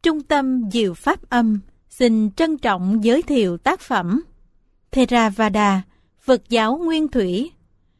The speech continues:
Tạng Luật, Tiểu Phẩm tập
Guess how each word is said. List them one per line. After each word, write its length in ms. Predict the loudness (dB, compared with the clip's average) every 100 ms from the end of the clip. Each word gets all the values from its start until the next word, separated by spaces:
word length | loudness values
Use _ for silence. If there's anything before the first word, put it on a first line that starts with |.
| _ _ _
Tạng 240 | -2 0
Luật, 280 | 0 0 -2 -6 _ _ _ _ _ _ -2
Tiểu 200 | -2 0
Phẩm 400 | 0 0 0 -6 -12 _
tập 140 | -4